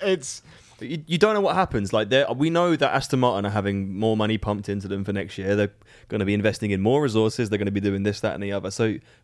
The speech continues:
Speaker 2: who knows, mate? Like, anything can happen in this sport.
Speaker 1: Yeah, y-, a lot of the teams would have used this year to get ready for next year. You've got to think of how big the regulations have changed. Look how big the car is. Like, it's literally a complete new thing. It's not just gonna come to everyone.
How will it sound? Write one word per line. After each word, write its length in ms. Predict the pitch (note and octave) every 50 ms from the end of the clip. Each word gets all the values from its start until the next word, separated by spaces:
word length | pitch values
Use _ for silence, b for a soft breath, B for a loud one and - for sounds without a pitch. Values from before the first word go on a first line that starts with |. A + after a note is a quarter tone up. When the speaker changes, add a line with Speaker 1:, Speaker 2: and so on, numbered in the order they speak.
| _ -
Speaker 2:
who 160 | B2+ C3 C3+
knows, 300 | A#2+ C3 C#3+ C#3 B2 G#2
mate? 280 | E2 D#2 C#2+ - - -
Like, 140 | G2 G2+ -
anything 400 | B2+ C3 D3 C#3+ - C#3+ C#3 B2
can 120 | - A#2+ G#2+
happen 340 | A2 B2 A#2+ - G#2 G2
in 80 | F#2+ G2
this 140 | G2 F#2+ -
sport. 360 | - - G#2 G#2 F#2+ - - _ _ _ _ _ _ _ _
Speaker 1:
Yeah, 200 | - E3 D3+ C#3+ C3+
y-, 300 | C3 C3+ C#3+ D3+ D3 A2+ G#2+ G#2+ - - _ -
a 100 | - E3+
lot 160 | F3 F3 E3
of 60 | D#3+
the 80 | D#3 D3
teams 340 | - D#3+ D3+ C#3 C3+ A#2+ C3
would 100 | C#3 C3+
have 100 | B2+ B2
used 200 | B2+ B2+ A#2+ A2+
this 220 | B2+ C3 A#2 -
year 140 | B2+ B2 A#2+ -
to 100 | - A2
get 140 | B2+ A#2+
ready 180 | A#2+ B2 A#2+ B2
for 160 | A#2+ - B2+
next 240 | B2 B2 B2 A#2+ -
year. 100 | B2 A2+
You've 180 | A2+ B2 C3+ C3
got 220 | F#3 F3+ C#3+ C#3+
to 40 | C3+ A#2+
think 320 | - - D3 C3+ B2+ A2
of 100 | A#2 G#2
how 260 | B2 - B2+ C3 C3 B2
big 220 | A#2 B2+ B2+ G#2
the 80 | B2 B2
regulations 600 | A#2+ A#2+ G#2+ A#2 A#2 A#2 A2+ A2 - A2+ A2 G2+
have 100 | G#2 -
changed. 340 | - B2+ A#2 G2+ G2 G2 A2+
Look 80 | C3+ -
how 120 | D3+ C#3+
big 260 | B2+ B2 D3 C#3+ B2
the 80 | B2+ B2
car 460 | - - C3 B2 B2 B2+ A#2+ A2 F#2
is. 160 | C2+ B1+ -
Like, 140 | G2+ G#2+ - C#3
it's 160 | B2 - D#3
literally 300 | E3+ D#3+ - - D3+ C#3+
a 20 |
complete 520 | - - B2+ B2+ A#2+ - D#3+ D3 C3+ B2+ B2
new 260 | B2+ B2+ B2+ B2 B2
thing. 260 | A#2+ C#3+ C#3 A#2+ A2+
It's 120 | G#2+ - E3+
not 160 | E3+ D#3 B2
just 160 | - B2 -
gonna 160 | - B2+ A#2
come 240 | - - B2 B2 B2
to 100 | G#2+ A#2 A2
everyone. 480 | G#2 G2 G#2 G#2 G2+ F2+ D#2 D#2+ G2